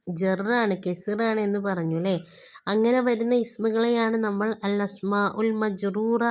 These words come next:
എന്ന് പറയുന്നത് കേട്ടോ. അപ്പൊ ഈ പദങ്ങൾക്ക് ശേഷം വരുന്ന ഇസ്മുകളാണ് ഇത് അൽ അസ്മാ ഉൽ മജ്റൂറ. അപ്പൊ അത് രണ്ടും നമുക്ക് എന്ത് ചെയ്യണം? കണ്ടെത്തണം. ഈ പഠിച്ചു കഴിഞ്ഞ ഭാഗത്തിൽ നിന്ന് ഹർഫ് ജറിനെയും അതുപോലെ തന്നെ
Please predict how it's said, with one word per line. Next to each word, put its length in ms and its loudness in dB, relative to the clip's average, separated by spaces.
എന്ന് 240 -2
പറയുന്നത് 560 -4
കേട്ടോ. 280 -4
അപ്പൊ 160 -4
ഈ 140 0
പദങ്ങൾക്ക് 540 0
ശേഷം 420 -4
വരുന്ന 320 0
ഇസ്മുകളാണ് 720 0
ഇത് 180 0
അൽ 160 -4
അസ്മാ 400 -2
ഉൽ 140 -2
മജ്റൂറ. 580 -4
അപ്പൊ 240 -2
അത് 200 0
രണ്ടും 460 2
നമുക്ക് 320 0
എന്ത് 140 0
ചെയ്യണം? 240 0
കണ്ടെത്തണം. 720 -2
ഈ 80 -2
പഠിച്ചു 420 -4
കഴിഞ്ഞ 320 -2
ഭാഗത്തിൽ 540 -2
നിന്ന് 380 -2
ഹർഫ് 340 -4
ജറിനെയും 760 -2
അതുപോലെ 360 0
തന്നെ 260 -2